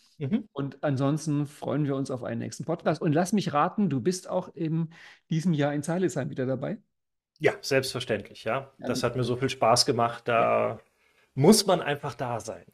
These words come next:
Speaker 1: ne?
Speaker 2: Ich finde auch, es ist der schönste Kongress von allen, die ich kenne, wegen der Menschen, wegen der Location und vor allem wegen dieser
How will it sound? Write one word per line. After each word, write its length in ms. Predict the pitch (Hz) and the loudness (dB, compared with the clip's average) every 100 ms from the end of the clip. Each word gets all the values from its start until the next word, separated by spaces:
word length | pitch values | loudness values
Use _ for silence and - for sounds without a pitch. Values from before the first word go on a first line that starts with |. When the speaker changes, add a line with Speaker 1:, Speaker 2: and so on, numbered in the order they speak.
| _ | _
Speaker 1:
ne? 80 | 123 | -6
Speaker 2:
Ich 160 | 180 - | -6 0
finde 300 | 170 165 147 | 2 4 4
auch, 120 | 143 | 4
es 100 | 156 | 2
ist 160 | 165 | 2
der 100 | 165 | 2
schönste 540 | 151 - 202 247 - 190 | 0 4 4 2 -2 -4
Kongress 460 | 180 165 156 180 | -2 -2 -2 -4
von 180 | - 160 | -4 -4
allen, 320 | 127 147 185 | -2 -2 -2
die 200 | 160 151 | -2 -2
ich 140 | 147 - | -4 -4
kenne, 580 | 151 180 220 226 254 - - | -2 2 2 0 -4 -10 -12
wegen 400 | 139 160 190 202 | 2 4 6 6
der 140 | 175 | 4
Menschen, 480 | 156 160 175 185 165 | 4 2 0 0 0
wegen 240 | 151 165 147 | 0 0 -2
der 420 | 147 143 143 135 | -2 -2 -2 -2
Location 560 | 127 139 147 143 143 | -4 -6 -4 -4 -2
und 120 | 143 139 | -4 -4
vor 140 | 139 | -4
allem 160 | 139 139 | -4 -4
wegen 180 | 135 | -4
dieser 300 | 135 131 - | -6 -6 -8